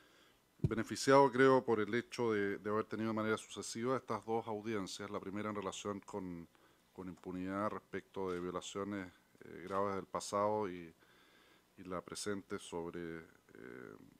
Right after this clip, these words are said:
sobre rela-, sobre violaciones graves más recientes. Y que, que esto a mí por lo menos me, me, me, me, me hace pensar que parece importante que exista un mecanismo diferenciado, este,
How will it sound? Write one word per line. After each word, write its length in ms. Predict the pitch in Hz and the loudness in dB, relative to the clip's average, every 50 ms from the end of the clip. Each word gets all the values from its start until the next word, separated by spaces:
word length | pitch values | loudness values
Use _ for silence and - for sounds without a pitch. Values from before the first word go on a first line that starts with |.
| - - _ _ _ _ _ _ _ | -20 -20 _ _ _ _ _ _ _
sobre 320 | - - 82 85 85 87 | -16 -12 -12 -10 -10 -10
rela-, 300 | 80 85 85 85 87 - - | -10 -8 -8 -6 -6 -8 -8
sobre 360 | - - - 90 87 87 87 | -10 -10 -8 -8 -6 -6 -6
violaciones 580 | 87 90 87 82 - - 98 95 98 98 90 87 85 - - - 87 | -6 -6 -6 -6 -6 -6 -6 -4 -4 -6 -6 -8 -12 -16 -20 -16 -8
graves 320 | 90 90 95 98 98 - | -4 -2 -2 0 -2 -2
más 180 | 95 95 90 - | -4 -8 -8 -8
recientes. 560 | 92 - - - 117 95 85 - - 101 98 - - _ - - - - - - - - - - - - - - - - - _ _ _ _ _ _ _ _ | -8 -6 -4 -2 -2 -2 -4 -8 -12 -14 -14 -14 -20 _ -20 -20 -20 -20 -20 -20 -20 -20 -20 -20 -20 -20 -20 -20 -20 -20 -20 _ _ _ _ _ _ _ _
Y 80 | - - | -18 -14
que, 220 | - - 127 - - - - | -8 -8 -8 -8 -10 -12 -6
que 140 | - 143 139 | -2 -2 -2
esto 240 | 131 - - 160 147 | -2 0 2 2 4
a 60 | 123 | 4
mí 140 | 127 139 147 | 4 2 2
por 160 | - 165 151 | 4 4 4
lo 80 | 135 | 6
menos 220 | 123 131 139 139 120 | 6 4 4 2 2
me, 320 | 120 117 110 107 107 - | 0 0 -2 -2 -2 -4
me, 320 | 92 101 107 104 101 101 - | -6 -6 -6 -6 -6 -6 -6
me, 640 | 90 104 104 98 98 95 95 95 92 92 92 85 - _ _ _ _ _ _ - - - _ _ _ _ | -6 -6 -6 -6 -6 -6 -8 -8 -10 -12 -14 -16 -18 _ _ _ _ _ _ -20 -20 -20 _ _ _ _
me, 360 | - 95 95 98 104 95 87 - _ _ | -16 -12 -8 -6 -6 -6 -8 -10 _ _
me 260 | - 107 104 107 107 107 | -12 -8 -6 -4 -2 -2
hace 280 | 113 113 - - 143 | -2 0 -2 -2 -2
pensar 500 | - 117 104 95 - - - 123 123 120 - | -2 -4 -4 -4 -2 0 2 2 2 2 -2
que 340 | - - 117 113 107 101 - - - - - - | -8 -8 -6 -4 -4 -6 -8 -12 -16 -18 -10 -6
parece 360 | - 98 107 113 - - 139 | -6 -4 -4 -4 -2 -2 -2
importante 540 | 123 104 - 101 - - - 117 131 - 139 | -2 -2 -4 -6 -4 -2 -2 -2 -2 -2 -4
que 60 | 117 | -6
exista 340 | 98 - - 117 - - 120 | -6 -6 -8 -8 -6 -6 -6
un 120 | 110 107 | -4 -4
mecanismo 460 | 101 90 95 95 98 104 104 104 104 104 | -4 -4 -4 -4 -4 -4 -6 -6 -6 -6
diferenciado, 840 | 92 - 90 80 78 73 - - - 101 92 82 73 67 - - _ _ - - - | -6 -8 -8 -10 -8 -8 -8 -6 -4 -4 -2 -2 -4 -6 -8 -12 _ _ -20 -20 -18
este, 880 | 85 85 - - _ - 92 90 90 90 87 85 85 85 82 82 78 | -16 -16 -18 -20 _ -12 -10 -8 -8 -8 -8 -8 -8 -10 -10 -12 -14